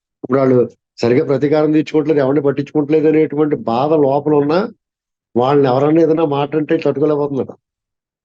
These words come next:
వాళ్ళంటే వాళ్ళ మీద ఏగ వాళ్తే వీళ్ళ మీద ఏనుగు వాళ్ళు ఇదే అభిమానం అంటే పిచ్చి. ఇది భగవంతుడిచ్చిన వరం అండి అది. కొంతమంది వ్యక్తులకి వాళ్ళ మీద ప్రజలకు అపారమైన అభిమానం,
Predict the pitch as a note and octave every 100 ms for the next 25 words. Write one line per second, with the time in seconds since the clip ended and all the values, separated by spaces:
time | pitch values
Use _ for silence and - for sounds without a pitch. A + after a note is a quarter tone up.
0 | _ _ _ _ F#2+ G2 A#2+ C#3 C#3 D#3+
1 | C#3+ C#3 D3 D#3+ D3 D3 D#3 D#3 D#3+ D#3+
2 | D#3 D#3 D3+ D#3 D3+ D#3 D#3 D3+ - _
3 | - B2 F#3+ F#3 E3+ F#3+ F#3+ F#3 F3+ F3+
4 | - - C3+ - F3+ G2+ - _ _ _
5 | _ _ _ _ _ _ C#3+ A#2+ A#2+ D3
6 | E3 E3+ E3 E3+ C3+ C#3+ E3+ D#3 F#2+ -
7 | - _ _ _ _ _ _ _ _ _
8 | _ _ - F#2 - - G#2 A2 C3 C#3+
9 | C#3 E3+ E3+ A#2+ C3 G3 - _ _ _
10 | _ _ _ _ - A#2 C#3 D3+ F3 C#3+
11 | D#3 E3 C#3+ B2+ D3 D#3+ E3+ E3+ D3 C#3+
12 | D3+ D#3+ D#3